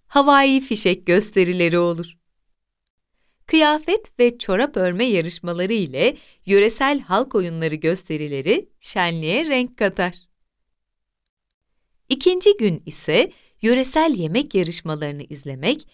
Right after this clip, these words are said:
ve sonra yemeklerin tadına bakmak çok büyük bir zevktir. Şenlik boyunca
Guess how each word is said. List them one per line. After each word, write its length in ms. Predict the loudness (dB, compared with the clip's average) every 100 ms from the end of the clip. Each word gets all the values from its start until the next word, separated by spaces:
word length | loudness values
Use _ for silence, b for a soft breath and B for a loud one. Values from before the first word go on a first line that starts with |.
| b b
ve 80 | -4
sonra 500 | -2 -2 -4 -2 -2
yemeklerin 760 | -2 -2 -4 -4 -2 -2 -2
tadına 460 | -8 -10 -6 -6 -4
bakmak 520 | -6 -8 -4 -4 -6 _ _
çok 320 | 0 0 0 -4
büyük 340 | -4 -4 -2
bir 120 | 0
zevktir. 680 | 2 2 0 -2 -14 -14 -16 _ _ _ _ _ _ _ _ _ _ _ _ _ _
Şenlik 540 | -6 0 0 -2 -8 -2
boyunca 640 | -2 -2 -6 -2 -2 -2